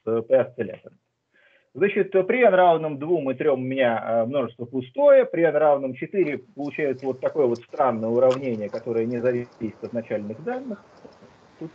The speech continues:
как бы и шаг вот у нас получается тоже не зависит от начальных данных. А содержательные вещи начинаются с n равного пяти, ну вот, например, при n равном пяти получается вот такое вот уравнение.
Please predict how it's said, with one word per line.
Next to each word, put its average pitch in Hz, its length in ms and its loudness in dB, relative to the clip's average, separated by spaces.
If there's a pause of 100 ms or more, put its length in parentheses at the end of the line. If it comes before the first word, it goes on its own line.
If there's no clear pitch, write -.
(160)
как 120 160 -6
бы 107 320 -10 (1160)
и 151 60 0
шаг 180 300 2
вот 147 140 -2
у 131 60 -2
нас 139 160 0
получается 135 400 -6
тоже 104 200 -6
не 107 100 -10
зависит 123 300 -4
от - 80 -20
начальных 110 480 -4
данных. 117 340 -4
А 208 220 4
содержательные 196 680 2
вещи 247 320 -4
начинаются 156 560 0
с - 100 -12
n 156 120 0
равного 143 400 4
пяти, 202 380 -10
ну 165 100 -6
вот, 254 160 0
например, 180 320 -2
при 233 140 -4
n 185 120 4
равном 147 340 -2
пяти 143 260 -10
получается 185 520 -2
вот 131 180 -6
такое 170 340 0
вот 131 200 -6
уравнение. 104 440 -6